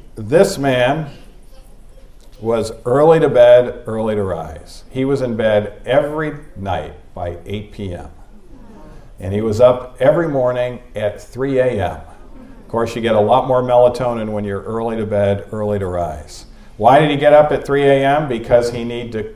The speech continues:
he needed to cook food for his workers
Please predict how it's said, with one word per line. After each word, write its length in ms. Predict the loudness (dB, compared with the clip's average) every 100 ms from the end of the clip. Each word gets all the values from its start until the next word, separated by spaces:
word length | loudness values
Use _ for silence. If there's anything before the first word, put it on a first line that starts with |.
| -20
he 180 | -14 -10
needed 460 | -8 -4 -2 -4 -4
to 200 | -12 -14 -14
cook 480 | -2 -2 -2 -8 -20 -20
food 680 | -14 -4 -2 -2 -4 -8 -14 -20 -20 -20 -20
for 800 | -14 -2 2 4 2 0 -4 -12
his 300 | -10 -6 -6
workers 760 | -2 -2 0 -2 -4 -6 -10